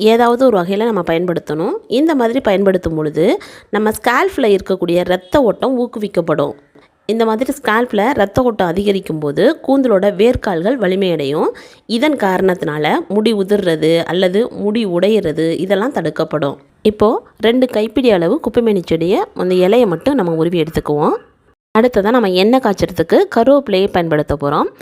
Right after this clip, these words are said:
இந்த கருவேப்பிலை இளநரையை தடுக்கக்கூடிய அற்புதமான மருந்து அப்படிங்கிறது நம்ம எல்லாருக்குமே தெரிஞ்சது தான். கருவேப்பிலையை ஜூஸ் பண்ணி டெய்லி நம்ம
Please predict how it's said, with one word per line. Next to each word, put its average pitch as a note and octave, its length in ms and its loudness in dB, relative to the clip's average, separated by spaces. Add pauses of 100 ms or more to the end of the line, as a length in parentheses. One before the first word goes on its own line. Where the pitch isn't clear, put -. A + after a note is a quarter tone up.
(300)
இந்த A3 100 2 (100)
கருவேப்பிலை A#3 460 2 (140)
இளநரையை A3+ 460 0
தடுக்கக்கூடிய F3 600 0
அற்புதமான F3+ 560 0
மருந்து F3+ 420 2
அப்படிங்கிறது E3 440 0
நம்ம F#3+ 140 0 (120)
எல்லாருக்குமே F#3 420 0 (120)
தெரிஞ்சது E3 460 0
தான். G#3+ 140 2 (300)
கருவேப்பிலையை B3+ 520 2
ஜூஸ் G#3 140 0 (100)
பண்ணி F3+ 180 -2 (140)
டெய்லி A#3 300 4
நம்ம F3 160 -2